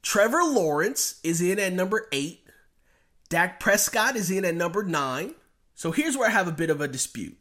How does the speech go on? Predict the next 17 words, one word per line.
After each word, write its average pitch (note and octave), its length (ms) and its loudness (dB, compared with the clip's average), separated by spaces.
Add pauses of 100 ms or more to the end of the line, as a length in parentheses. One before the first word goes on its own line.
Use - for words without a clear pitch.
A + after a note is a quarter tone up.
So - 220 -6
Cody C#4+ 360 0
Benjamin D#3 600 0
put A2 340 -8 (340)
Deshaun F3+ 640 2
Watson D#3+ 460 2
at A#3 120 2
number A#3+ 220 -2
ten, A#2 480 -8 (720)
Kirk - 320 -2
Cousins F#3 480 -2
at A3 100 2
number A3 300 -2
eleven, B2 600 -4 (920)
and E3 180 -2
Brock F3+ 400 0
Purdy F#3+ 680 -2